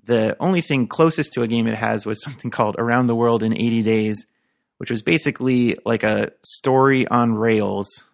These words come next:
Not a shooter on rails, <laughs> but, uh, a story where you had the, like, the, the thin veil of having an, a say in how the story went, but it always just went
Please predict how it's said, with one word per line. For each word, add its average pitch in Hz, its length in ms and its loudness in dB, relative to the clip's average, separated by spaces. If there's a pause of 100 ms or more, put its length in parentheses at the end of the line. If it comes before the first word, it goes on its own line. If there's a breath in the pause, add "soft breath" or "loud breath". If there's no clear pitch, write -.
Not 147 180 0
a 120 160 2
shooter 143 400 0
on 110 160 2
rails, 107 480 -2
<laughs> - 80 -16
but, 120 380 -2 (580 soft breath)
uh, 117 300 0
a - 80 0
story 147 440 0
where 123 460 0 (120)
you 123 200 -4
had 131 260 -2
the, 110 120 0
like, 107 440 -4 (120)
the, 104 100 -6 (520)
the 110 280 2 (240)
thin 135 240 0
veil 135 480 2
of 113 260 -4 (200)
having 120 380 0
an, 113 240 -2 (120)
a 120 100 -2
say 120 340 0
in 117 220 -4
how 135 260 0
the 120 100 -4
story 120 240 0
went, 113 240 -2 (120)
but 110 220 -2
it 110 120 -2
always 117 340 2
just - 220 -4
went 113 260 -2